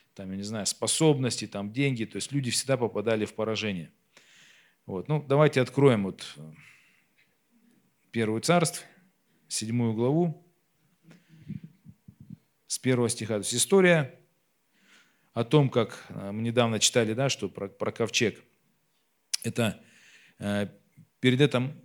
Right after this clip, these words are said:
перед этим написывается история, как, э, Израиль вообще впал в преступление перед Богом, в грехопадение. Вот, описывается о том, что,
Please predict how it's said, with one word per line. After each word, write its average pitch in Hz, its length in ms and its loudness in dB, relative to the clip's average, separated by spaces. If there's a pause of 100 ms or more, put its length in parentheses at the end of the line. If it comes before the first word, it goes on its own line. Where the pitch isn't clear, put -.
перед 131 180 2
этим 131 280 2
написывается 123 520 0
история, 120 400 2
как, - 300 -4
э, 92 240 -14 (100)
Израиль 123 560 6
вообще 104 240 -4
впал 110 580 0 (1400)
в - 100 -20
преступление 160 720 2
перед 131 280 -2
Богом, 120 340 0
в 101 40 -10
грехопадение. 123 840 0 (640)
Вот, 107 200 -4
описывается 127 500 2
о - 20 0
том, 131 220 2
что, 117 440 0